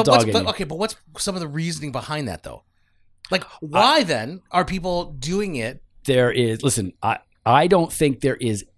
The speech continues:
Speaker 2: any good reason. The only reasons I've ever heard articulated, and please let us know if you have other reasons, but the reasons that I've heard articulated is, number one,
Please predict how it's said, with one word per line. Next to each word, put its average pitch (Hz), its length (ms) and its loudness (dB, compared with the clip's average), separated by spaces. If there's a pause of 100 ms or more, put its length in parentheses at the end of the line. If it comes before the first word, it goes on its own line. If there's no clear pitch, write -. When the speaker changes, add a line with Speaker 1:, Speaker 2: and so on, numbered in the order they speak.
(120)
Speaker 2:
any 175 260 2
good 131 520 -2
reason. 113 360 2
The 110 200 -4
only 196 280 2
reasons 143 260 2
I've 120 160 2
ever 151 160 0
heard 156 140 0
articulated, 110 520 0
and 120 160 2
please 185 260 4
let 175 100 4
us 160 100 0
know 143 160 6
if 120 200 -2
you 139 180 2
have 131 180 2
other 143 240 0
reasons, 98 320 -4 (280)
but 131 80 -6
the 147 60 4
reasons 208 160 4
that 180 100 2
I've 202 80 4
heard 165 140 6
articulated 120 500 2
is, 107 300 2 (720)
number 202 180 6
one, 175 300 6